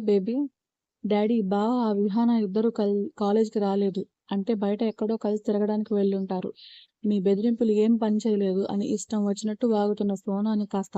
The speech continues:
ఆగమని చెప్పి, విరాంష్ వాళ్ళ ఇంట్లో పనిచేసే తన మనిషికి కాల్ చేసి విషయం కనుక్కుంటాడు జయరాజ్. "హలో మూర్తి." "చెప్పండి సార్." "దేవ్ ఇంట్లో ఉన్నాడా?"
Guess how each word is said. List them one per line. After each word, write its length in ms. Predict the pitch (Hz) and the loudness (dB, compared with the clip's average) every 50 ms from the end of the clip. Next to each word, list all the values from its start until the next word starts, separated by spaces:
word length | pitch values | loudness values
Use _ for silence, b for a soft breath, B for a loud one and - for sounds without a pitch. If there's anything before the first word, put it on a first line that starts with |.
| 185 180 | -2 -2
ఆగమని 420 | 185 190 196 220 214 208 202 190 | -2 0 0 0 0 0 0 -2
చెప్పి, 340 | - 196 185 - - 190 190 214 - B B B B B B B B - | -2 -4 -6 -4 -2 -2 -2 -2 -2 B B B B B B B B 2
విరాంష్ 360 | 208 208 220 233 247 233 247 | 2 4 4 4 2 2 2
వాళ్ళ 160 | 240 226 220 | 2 2 2
ఇంట్లో 240 | 208 208 202 226 214 | 2 0 0 -2 -2
పనిచేసే 520 | - 208 196 196 196 202 202 202 - 202 196 | -2 0 0 0 0 0 0 -2 -2 -4 -4
తన 200 | - - 196 190 | -4 -2 -2 0
మనిషికి 420 | 185 190 190 202 - 233 226 - - | 0 0 -2 -2 -4 -4 -6 -4 -2
కాల్ 240 | - 202 196 202 208 | -2 0 0 0 0
చేసి 260 | - 208 208 - 240 | -2 -4 -4 -2 -2
విషయం 380 | 214 202 202 - - 226 214 214 | 0 0 -2 -2 -2 -4 -4 -4
కనుక్కుంటాడు 760 | - 202 190 196 185 - 202 196 190 180 190 190 190 240 330 330 _ _ _ _ _ _ _ _ - | -2 -4 -4 -4 -4 -4 -4 -4 -2 -2 -2 -2 -2 -4 -6 -8 _ _ _ _ _ _ _ _ -4
జయరాజ్. 480 | 208 208 202 196 190 190 185 180 - - _ _ _ _ _ _ _ _ _ _ _ _ _ _ _ _ _ _ - | 0 2 2 2 2 0 -2 -4 -6 -10 _ _ _ _ _ _ _ _ _ _ _ _ _ _ _ _ _ _ 0
"హలో 220 | 226 208 214 233 233 | 2 4 6 6 6
మూర్తి." 420 | 214 214 214 208 202 - 233 226 269 285 - _ _ _ _ _ _ _ _ _ _ _ _ _ _ _ _ _ _ _ _ _ _ _ _ _ _ _ _ _ _ - | 4 4 4 2 0 -2 -4 -4 -4 -4 -6 _ _ _ _ _ _ _ _ _ _ _ _ _ _ _ _ _ _ _ _ _ _ _ _ _ _ _ _ _ _ -8
"చెప్పండి 340 | - 240 220 - 247 233 214 | -4 -4 -2 0 0 0 0
సార్." 240 | - 208 202 202 - _ _ _ _ _ _ _ _ 98 92 90 87 _ _ _ _ _ _ _ _ _ _ _ _ _ _ _ _ _ _ _ _ _ _ _ _ _ _ _ _ _ _ - | 0 0 -2 -2 -2 _ _ _ _ _ _ _ _ -20 -20 -20 -20 _ _ _ _ _ _ _ _ _ _ _ _ _ _ _ _ _ _ _ _ _ _ _ _ _ _ _ _ _ _ 0
"దేవ్ 300 | 220 202 226 233 240 233 | 4 6 6 6 6 6
ఇంట్లో 260 | 226 220 220 - 233 226 | 4 2 2 2 2 2
ఉన్నాడా?" 340 | 214 202 196 196 190 196 214 | 2 2 2 0 0 -2 -2